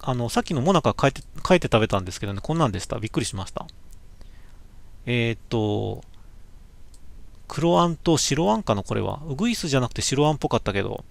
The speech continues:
あの、食べてみてびっくりしました。中身がこの二種類だったんで。あの、俵みたいな、えーっと、俵を四つ束ねたみたいな形してるんですけどね。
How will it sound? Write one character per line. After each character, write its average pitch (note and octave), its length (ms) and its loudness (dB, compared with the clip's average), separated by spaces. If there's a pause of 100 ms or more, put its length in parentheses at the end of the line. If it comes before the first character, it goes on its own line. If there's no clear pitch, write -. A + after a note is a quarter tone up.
(1040)
あ - 60 -10
の、 C3+ 60 -2
食 C#3+ 200 6
べ F3 60 6
て C#3 80 0
み A#2 80 2
て G2+ 80 -4
び G2 80 -2
っ - 20 -8
く - 80 -2
り A#2+ 80 2
し - 80 -8
ま G2 80 -4
し - 60 -8
た。 A2+ 80 -6
中 A2+ 180 0
身 D3 140 4
が G#2 80 2
こ A#2 120 -2
の G#2+ 60 0
二 G#2+ 100 0
種 D#3+ 140 0
類 B2 80 4
だ G2+ 80 2
っ - 60 0
た G#2 140 -4
ん G#2 60 -6
で。 A2+ 160 -8 (1500)
あ C3 60 -8
の、 A2+ 40 -6
俵 G3 300 4
み G#3+ 80 0
た F#3+ 120 4
い C3 40 2
な、 G#2+ 160 4 (260)
え A#2+ 200 0
ー - 20 0
っ - 20 -2
と、 - 120 -8
俵 E3+ 420 6
を E3 80 8
四 C3 140 6
つ - 140 -10
束 E3 200 4
ね F3+ 80 2
た D3 120 4
み C#3 100 0
た C#3+ 120 4
い E3 40 4
な F3 80 2
形 - 300 2
し - 40 -6
て C3+ 100 2
る G2 60 2
ん F#2 40 -8
で G2 80 -8
す - 80 -12
け G#2+ 100 -8
ど G#2 100 -8
ね。 G#2 180 -6